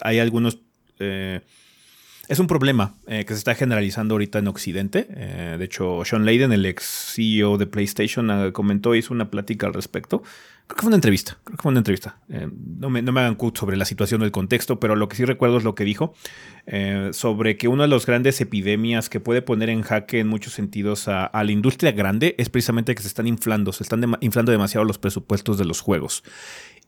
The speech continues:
Y no es con cosas que podrías llamar, no banales, pero de segundo plano, como la promoción mediática, ¿no? Porque ahorita ya estamos en una situación en la que no tienes que gastar tanto en promoción mediática realmente para que un juego sea exitoso.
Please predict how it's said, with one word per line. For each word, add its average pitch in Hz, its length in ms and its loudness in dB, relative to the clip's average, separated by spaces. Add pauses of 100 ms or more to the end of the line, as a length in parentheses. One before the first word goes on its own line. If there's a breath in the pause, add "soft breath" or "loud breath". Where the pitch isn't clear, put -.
(120)
Y 135 140 -2
no 151 540 2
es 151 260 0
con 131 300 -4
cosas 127 840 -2 (120)
que 113 200 -2
podrías 113 500 -2
llamar, 117 440 0
no 160 120 0
banales, 180 720 2 (120)
pero 123 180 4
de 113 80 4
segundo 127 400 2
plano, 110 340 4
como 98 220 0
la 98 140 0
promoción 101 440 0
mediática, 104 540 0
¿no? 135 140 -2
Porque 135 180 0
ahorita 175 120 2
ya - 20 6
estamos 170 240 0
en - 20 -2
una 156 80 0
situación 127 240 -4
en - 40 0
la 139 40 0
que 165 80 -2
no 214 80 2
tienes - 180 -2
que 320 120 0
gastar - 360 0 (220)
tanto 127 720 2
en 104 120 2
promoción 104 460 0
mediática 98 480 0
realmente 101 380 0
para 92 200 -2
que - 100 -6
un 101 40 -4
juego 90 200 -4
sea 80 100 -6
exitoso. - 580 -4